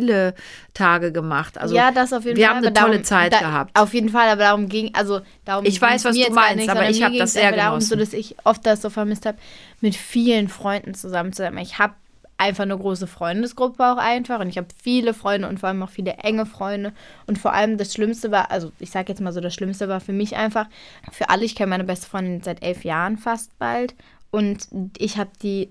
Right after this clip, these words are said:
Speaker 2: so selten gesehen, ähm, dass es für mich so war, ich vermisse sie so, wisst ihr? Also es war so
Speaker 1: Aber Lotta,
Speaker 2: ganz
Speaker 1: jetzt lass uns mal
Speaker 2: komisch.
Speaker 1: weggehen von Corona wieder und Freunden, weil Thema ist Familie und, ähm,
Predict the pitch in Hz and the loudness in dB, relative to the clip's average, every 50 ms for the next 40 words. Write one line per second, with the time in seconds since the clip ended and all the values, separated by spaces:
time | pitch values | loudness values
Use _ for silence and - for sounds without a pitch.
0 | - - - 190 190 202 202 220 233 240 - - 208 196 196 190 185 196 208 220 | -10 -12 -10 -6 -2 0 0 2 0 0 -4 -6 -6 0 2 4 4 4 4 2
1 | 214 226 208 196 190 185 180 180 180 175 180 190 202 220 240 254 269 262 _ _ | 0 -2 0 0 0 -2 -4 -4 -4 -2 0 0 0 0 0 -2 -2 -4 _ _
2 | - - - - - - 214 208 202 202 202 196 202 196 202 208 196 - 220 202 | -20 -20 -20 -16 -8 -2 0 0 0 0 0 0 -2 -2 -2 -6 -6 -4 -4 -4
3 | 196 190 202 196 - 208 196 202 196 196 196 196 190 190 - _ _ _ _ - | -4 -6 -8 -8 -10 -10 -6 -2 0 2 2 2 2 0 -2 _ _ _ _ -20
4 | - - - - - 196 190 190 196 220 269 - - - 320 277 240 214 196 185 | -16 -16 -14 -8 -6 -2 0 2 2 2 0 -2 -4 -2 0 0 0 0 0 -2
5 | 190 185 185 180 185 190 190 196 - 240 226 196 220 226 214 214 214 214 214 214 | -2 -4 -4 -2 -4 -6 -6 -4 -2 0 0 0 0 -2 -2 -4 -2 0 0 0
6 | 214 226 226 214 214 214 - - - - 220 233 233 226 247 240 233 226 - - | -2 -4 -4 -4 -4 -6 -10 -12 -2 0 4 6 6 6 6 6 6 6 6 6
7 | 196 208 - 240 247 269 269 269 302 320 254 240 - - 233 254 285 294 269 254 | 4 2 4 4 2 4 6 4 6 6 6 6 6 6 4 4 4 4 2 2
8 | - - 247 233 226 - 247 214 190 202 220 240 269 269 277 269 269 247 247 240 | 2 0 -2 -2 0 2 2 2 4 4 4 4 4 4 2 2 2 0 2 2
9 | 262 247 247 190 165 196 - - - 196 220 247 269 269 247 226 220 214 220 247 | 4 4 4 2 0 -6 -6 0 2 2 4 4 2 0 -2 -2 -2 -2 0 -2
10 | 240 240 240 226 214 214 - - 226 196 202 226 247 262 247 208 180 180 214 254 | -2 -2 -2 -2 -4 -4 -4 -6 -4 -4 -2 0 0 0 2 2 0 0 0 -2
11 | - - - 202 202 208 208 202 - - - 185 190 208 208 202 | -4 -6 -6 -6 -6 -6 -8 -8 -10 -8 -6 -6 -6 -6 -8 -10